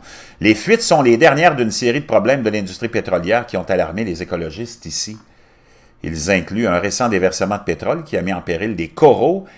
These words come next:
et la vie marine rare au large du parc national sensible de Morocco et,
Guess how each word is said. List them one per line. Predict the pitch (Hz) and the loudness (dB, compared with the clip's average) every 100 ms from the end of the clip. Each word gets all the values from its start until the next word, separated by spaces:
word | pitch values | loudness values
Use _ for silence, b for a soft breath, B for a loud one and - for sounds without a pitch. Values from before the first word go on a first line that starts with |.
| B B | B B
et | 220 | 2
la | 220 | 4
vie | 135 156 | 4 2
marine | 127 98 147 123 | 0 0 0 -2
rare | 92 143 175 110 | 2 2 2 0
au | 95 | 0
large | 110 143 95 78 | 0 0 -4 -10
du | |
parc | - 123 | -4 -4
national | 139 147 123 120 147 127 | -2 -4 -2 0 -2 -4
sensible | - 147 113 156 175 110 | -4 -4 -4 -4 -4 -4
de | 87 101 - B B | -2 -2 -4 B B
Morocco | - 135 156 135 - 139 151 | -2 2 6 4 4 0 0
et, | 95 | -6